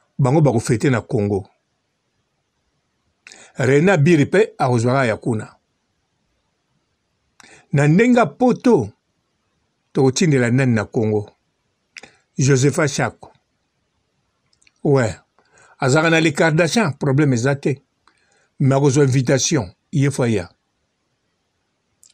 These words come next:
Aya pe une fois, azala te na anniver-, na,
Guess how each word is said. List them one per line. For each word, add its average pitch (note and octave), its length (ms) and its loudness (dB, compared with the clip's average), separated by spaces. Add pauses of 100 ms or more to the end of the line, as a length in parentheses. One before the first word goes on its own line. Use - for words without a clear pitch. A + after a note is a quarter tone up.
Aya C#3+ 260 2
pe C#3+ 300 -4
une G3+ 240 2
fois, G2+ 340 -6 (440)
azala C3+ 380 0
te C3 100 -4
na C3+ 80 2
anniver-, A2+ 360 -2
na, B2 400 -4